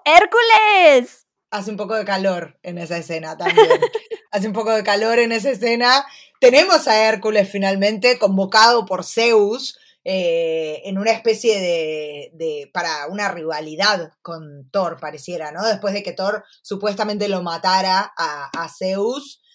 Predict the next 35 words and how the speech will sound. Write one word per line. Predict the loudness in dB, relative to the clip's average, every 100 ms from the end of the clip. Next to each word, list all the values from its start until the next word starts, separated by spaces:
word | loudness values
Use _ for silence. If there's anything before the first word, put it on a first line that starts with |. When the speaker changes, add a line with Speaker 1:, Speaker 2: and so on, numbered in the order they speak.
| _
Speaker 2:
eh, | -4 -2 -2 -4 -4 -6 -6 -8 -12 -16 -18
Zeus | -10 -8 -6 -8
lo | -10 -8
vemos | -8 -10 -14
en | -14
esa | -14 -14
escena | -14 -16
postcréditos | -18 -12 -10 -10 -12
que | -14
no | -16 -18
está | -18 -16
muerto | -14 -14 -12
para | -8 -2
nada, | 2 2 2
que | -2
está | -12 -12
enojado | -12 0 2 4 4 0 -2 -20 -12
y | -4
que | 4
invoca | 4 6 2 4 2 2 0
a | -4 -4
Hércules, | -6 -6 -12 -18 -18 -14 -14 -10
¿no? | -2 0 2
Hércules, | 2 2 2 4 4 0
un | -6 -8 -6 -6
personaje | -6 -8 -6 -6 -4 -2 -2 -4
tomado | -6 -2 2 2 2
del | 0 -6
personaje | -10 -16 -16 -12 -6
de | -2
Heracles | 0 0 -4 -6 -6
de | -12
la | -12
mitología | -14 -12 -12 -8 -6 -4
griega, | 4 6 6 4 2